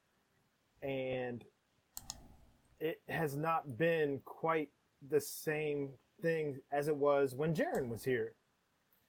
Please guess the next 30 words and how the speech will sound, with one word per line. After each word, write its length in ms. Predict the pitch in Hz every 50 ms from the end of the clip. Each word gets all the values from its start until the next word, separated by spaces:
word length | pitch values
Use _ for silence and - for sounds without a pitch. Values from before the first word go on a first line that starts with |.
| _ _ _
So 180 | - - 147
we 160 | 135 131 135 135
were 220 | 127 127 127 127 -
able 240 | 170 185 208 196 202
to 80 | 175 156
sneak 440 | - - - 170 170 170 156 - -
in 340 | 160 156 160 160 160 156 147
a 320 | 131 135 131 131 127 127 110 - - -
conference 380 | - 175 175 - 147 135 - -
championship, 720 | - - 190 190 170 190 180 175 - - 185 185 185 180 - _ _ _ _ _ _ _ _ _ _ _ _ _ _ -
or 180 | 139 131 131
at 60 | 127
least 200 | 127 139 135 -
a, 200 | 131 117 113 113 101
a 60 | 110
share 340 | - - - 165 165 170 175
of 100 | 165 143
one, 340 | 151 165 165 160 160 160 160 - -
in 160 | 143 143 139
a 180 | 131 127 120 - - - -
covid 380 | 160 165 160 147 160 156 143 127
shortened 400 | - - - 156 147 - 123 -
season. 440 | - - 190 196 175 190 196 196 185 - _ _ _ _ _ _ _ _ _ _ _ _ _ _ _ _ _ _ _ _ _ _ _ _ _ _ _ _ -
And 500 | 139 139 139 135 127 131 127 123 120 120 - - _ _ _ _ _ _ _
everything 440 | - 147 156 185 196 - 190 190 185
kinda 540 | 175 - - 165 175 180 175 180 175 175 165 - _ _ _ _ -
got 260 | 165 156 156 151 - - - - _ _ _
different 440 | - 143 151 143 - 139 127 113 104
this 240 | - 113 104 - -
year 220 | 113 101 101 98